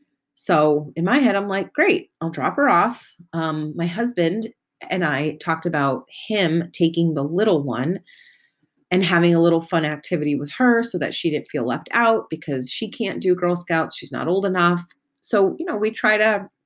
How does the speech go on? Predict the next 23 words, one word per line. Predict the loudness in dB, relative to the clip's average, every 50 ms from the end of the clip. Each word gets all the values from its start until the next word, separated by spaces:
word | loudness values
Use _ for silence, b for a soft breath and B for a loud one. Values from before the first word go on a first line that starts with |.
| -10
be | -8 -8 -8
fair | -4 -2 0 2 2
and | 2 0 -2
equitable. | -6 -6 -8 -8 -8 -4 -2 -2 0 0 -2 -4 -8 b b b b b b b b b
And | -4 -4 -2 0
so | 0 2 2 4
in | 6 6
my | 6 6
head, | 4 4 4 4
I'm | 2 2 0
thinking, | -4 -4 -2 -2 -4 -2 -2
"Okay, | -2 -2 2 2 2
great. | 2 4 4 4 4 2 2 -4 _ _ -4
I've | -2 -2 -2 -2 -2
got, | -4 -2 0 2 2 2 0 -2 -4 -12 _ _ _ _ _ _ _ _ _ _ _ _ _ _ _ _
you | -6 -4
know, | -2 -2 -2 -2 -4 -8 _ -6
an | -6 -4 -2
hour | -2 -2 0 0 0 2 2 2 2 0 -2 -6
to | -4 -4
myself." | -4 -2 -4 -2 -2 0 0 0 0 -2 -4 -8 -16 b b b b b b b b
So | -6 -2 -2 0 2
I | 4 4 4 2 2 -4